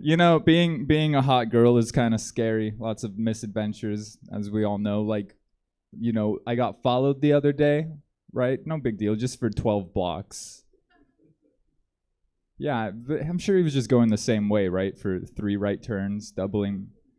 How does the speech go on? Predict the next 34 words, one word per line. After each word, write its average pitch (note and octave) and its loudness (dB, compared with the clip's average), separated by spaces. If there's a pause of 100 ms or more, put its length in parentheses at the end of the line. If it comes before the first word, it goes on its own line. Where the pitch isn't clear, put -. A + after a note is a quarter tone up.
(160)
doubling G#2+ 0
back G#2 -2
through G#2+ 2
an G2+ 0
alley. G2+ -6 (680)
Everyone A#2 -2
goes E2+ -8
that D2 -12
way, C#2+ -8
right? G2+ -4 (920)
Cutting G2+ -8
through G2+ -2
a F#2+ 0
kitchen G#2 -8
window, G#2+ -4
everyone F#2 -4
goes D#2+ -12
that - -10
way. - -12 (2250)
But A#2+ -2
then, F3 4
but D3 4
then F#3 8
he F#3+ 4
t-, F3 2
he's, D#3 4
he's D3 -2
like, E3 2 (240)
Hey, A3 8
you F3+ 4
know G#3+ 10
I'm F#3+ 8
following G#3+ 10
you? A3+ 12